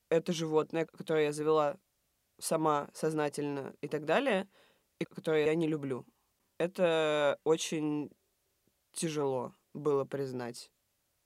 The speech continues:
Я, наверное, первый раз в жизни сейчас это говорю вслух. Э, потому что любовь к животному — это очень сложная, в принципе, как и любовь к человеку.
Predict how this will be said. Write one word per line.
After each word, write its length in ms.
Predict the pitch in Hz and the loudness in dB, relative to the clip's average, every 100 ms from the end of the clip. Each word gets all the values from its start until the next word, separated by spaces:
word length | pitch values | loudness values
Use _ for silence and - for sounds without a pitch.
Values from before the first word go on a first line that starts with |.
| _ _ _ _ | _ _ _ _
Я, 180 | 143 147 | -4 0
наверное, 400 | 156 151 156 151 | 2 2 2 0
первый 300 | 147 160 151 | 2 2 4
раз 140 | 143 139 | 2 2
в 40 | |
жизни 220 | 185 220 | 0 -2
сейчас 260 | 160 - 156 | -2 -4 -4
это 100 | 175 | -2
говорю 240 | 147 147 | -2 -2
вслух. 500 | 151 - 127 120 - _ _ _ _ _ - - - _ _ _ _ _ _ _ - | -4 -8 -8 -10 -14 _ _ _ _ _ -20 -20 -20 _ _ _ _ _ _ _ -6
Э, 480 | 151 143 139 139 135 | -4 -2 -2 -4 -4
потому 280 | 160 165 165 | -2 0 0
что 180 | - 175 | 2 2
любовь 320 | 165 165 160 | 4 2 2
к 40 | |
животному — 480 | 156 165 285 220 180 | 0 0 2 2 4
это 180 | 165 - | 2 2
очень 640 | 180 180 175 175 170 170 156 | 0 0 0 2 2 0 -2
сложная, 1200 | - - - 170 180 170 160 151 147 147 143 139 | -4 -4 -4 2 2 2 2 2 2 2 2 0
в 180 | - - | -4 -6
принципе, 400 | 170 165 165 - | -2 0 -2 -4
как 180 | 151 165 | -6 -2
и 20 | |
любовь 320 | 156 143 151 | -2 0 -2
к 60 | - | -2
человеку. 680 | - 160 - 170 196 - | 0 0 0 -4 -2 -2